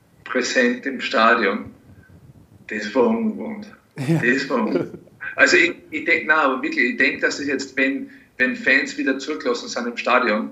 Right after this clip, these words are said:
Speaker 1: dass das einen umgekehrten Effekt auch haben kann.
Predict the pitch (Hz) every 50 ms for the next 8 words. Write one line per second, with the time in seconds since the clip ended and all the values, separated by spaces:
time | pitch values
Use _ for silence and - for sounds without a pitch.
0 | - - - _ _ _ - 120 123 120 - - 143 131 123 - - - - -
1 | - - - _ _ _ _ _ _ _ _ 151 139 139 147 151 147 - - 147
2 | 135 139 139 127 - - - 131 131 - 123 117 131 139 131 123 110 107 110 107
3 | - 107 107